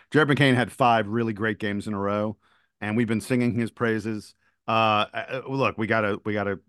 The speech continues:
call a spade a spade when it happens, and he was just two of nine on threes. Um, he missed a bunch of shots where he was wide open,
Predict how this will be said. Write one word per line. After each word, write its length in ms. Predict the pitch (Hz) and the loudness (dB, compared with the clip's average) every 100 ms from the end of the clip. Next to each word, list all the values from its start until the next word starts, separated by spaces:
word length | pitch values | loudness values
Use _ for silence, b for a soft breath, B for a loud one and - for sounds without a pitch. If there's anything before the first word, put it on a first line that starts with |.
| _ - | _ -2
call 160 | 107 | -2
a 40 | 101 | -2
spade 220 | 113 101 | -4 -4
a 40 | |
spade 240 | 107 139 120 | 0 0 0
when 80 | |
it 120 | 98 107 | -2 -2
happens, 420 | 143 113 104 - | -2 -2 -8 -10
and 600 | 107 101 98 98 98 - | -10 -6 -6 -6 -8 -8
he 160 | 110 127 | -2 0
was 140 | 123 | 0
just 180 | 110 - | -4 -8
two 160 | - 135 | -2 0
of 80 | 107 | 2
nine 260 | 107 110 | -2 -2
on 140 | 104 95 | -4 -6
threes. 480 | 104 107 110 - _ _ _ _ _ _ _ - | -8 -6 -6 -10 _ _ _ _ _ _ _ -8
Um, 320 | 107 98 95 - - | -4 -2 -4 -10 -12
he 100 | 107 | -4
missed 280 | 120 131 135 | 2 2 2
a 40 | |
bunch 220 | 117 117 117 | 0 0 -2
of 60 | |
shots 320 | - 101 101 | -2 -2 -2
where 100 | 104 | -4
he 100 | 98 | -4
was 360 | 101 92 - - _ _ - | -4 -6 -12 -20 _ _ -12
wide 340 | 98 104 107 101 | 0 2 4 2
open, 440 | 101 107 107 | 0 0 -2